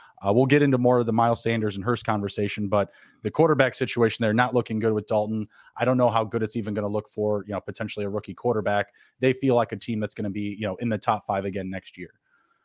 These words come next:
Uh, next up, we've got the Heinicke versus Desmond Ridder conversation.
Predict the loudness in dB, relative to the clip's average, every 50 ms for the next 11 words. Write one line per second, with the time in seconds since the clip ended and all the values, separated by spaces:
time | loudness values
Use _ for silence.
0 | _ _ _ _ -4 -2 0 0 2 4 4 2 2 2 2 2 4 4 4 4
1 | 6 4 4 4 2 0 -2 -4 -4 -4 -2 0 2 2 4 2 0 0 0 -2
2 | 0 0 2 4 4 4 2 2 -2 -6 -6 -4 0 2 2 2 2 0 -4 -4
3 | -4 -4 -4 -6 -6 -4 -2 0 2 2 0 0 -2 -4 -4 -4 -4 -6 -8 -6
4 | -6 -6 -6 -8 -10 -14 -14